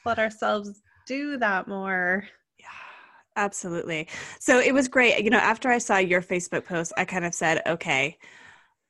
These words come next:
Speaker 2: you know, I reached out to you, which was so
Speaker 1: Yeah.
Speaker 2: nice to know that I could do that. Um, and that's, that's what I thought the power of you sharing that was, was it gave me permission to be, reach out and be like, "Hey, I'm not okay. Can I
Speaker 1: Yeah.
Speaker 2: just, like, share in your not okayness?"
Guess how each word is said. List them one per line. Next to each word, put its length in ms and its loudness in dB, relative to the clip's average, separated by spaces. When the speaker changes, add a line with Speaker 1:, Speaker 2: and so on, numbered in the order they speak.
Speaker 2:
you 80 4
know, 140 2
I 140 2
reached 340 2
out 260 4
to 140 -4
you, 100 0
which 160 -6
was 100 -10
so 200 2
Speaker 1:
Yeah. 60 6
Speaker 2:
nice 280 2
to 80 -4
know 140 2
that 100 0
I 140 2
could 160 -2
do 160 2
that. 480 0
Um, 400 0
and 140 4
that's, 400 2
that's 280 2
what 120 2
I 60 4
thought 220 0
the 100 -4
power 540 2
of 160 0
you 140 0
sharing 460 2
that 200 0
was, 360 -4
was 180 -4
it 220 2
gave 180 6
me 220 2
permission 580 -4
to 120 -10
be, 280 -2
reach 220 -2
out 100 0
and 80 -4
be 100 0
like, 160 -2
"Hey, 200 2
I'm 180 4
not 220 4
okay. 500 0
Can 140 0
I 60 6
Speaker 1:
Yeah. 80 6
Speaker 2:
just, 220 0
like, 180 4
share 440 2
in 240 -2
your 300 2
not 220 4
okayness?" 680 0